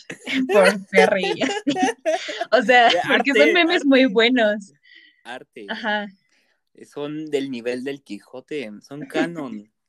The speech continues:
Speaker 2: No, pues son canon dentro del internet. Va, yo creo que es de toda esta gente que antes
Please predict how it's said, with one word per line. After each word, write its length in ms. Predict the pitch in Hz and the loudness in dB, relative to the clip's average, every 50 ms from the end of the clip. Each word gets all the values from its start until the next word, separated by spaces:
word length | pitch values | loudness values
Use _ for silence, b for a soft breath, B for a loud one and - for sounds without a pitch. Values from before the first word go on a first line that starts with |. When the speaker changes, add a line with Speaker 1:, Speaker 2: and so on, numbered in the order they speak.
| _ _ _ _ _ _ | _ _ _ _ _ _
Speaker 2:
No, 220 | - 151 170 175 170 | -16 -12 -8 -8 -8
pues 100 | 156 - | -8 -8
son 180 | - 214 226 240 | -8 -8 -8 -4
canon 440 | - 226 190 175 170 175 202 214 - - 113 | -2 -2 -2 -2 -2 -8 -12 -12 -16 -18 -18
dentro 340 | 98 98 101 98 113 104 95 | -18 -18 -16 -14 -12 -12 -12
del 140 | 92 90 | -12 -16
internet. 560 | 92 98 101 - 98 95 101 101 101 104 101 _ _ _ _ _ - | -20 -20 _ -20 -20 -18 -16 -14 -14 -14 -14 _ _ _ _ _ -10
Va, 140 | 101 98 98 95 - - | -8 -8 -8 -8 -10 -14
yo 280 | - - 107 117 151 151 | -18 -12 -8 -8 -8 -6
creo 240 | - 190 202 208 _ | -6 -6 -8 -8 _
que 360 | - 175 127 110 107 101 _ _ _ _ _ _ _ _ | -6 -4 -4 -4 -4 -6 _ _ _ _ _ _ _ _
es 220 | - 131 - - 190 | -18 -18 -16 -10 -4
de 240 | 185 196 190 185 151 | 0 0 2 0 0
toda 180 | - - 175 196 | 0 -2 -2 -2
esta 240 | 214 - 349 320 | -2 -4 -6 -8
gente 300 | - - 170 160 - 233 | -8 -8 -12 -12 -12 -14
que 100 | - - | -12 -12
antes 340 | 151 151 - 175 190 190 - | -14 -12 -12 -12 -14 -14 -14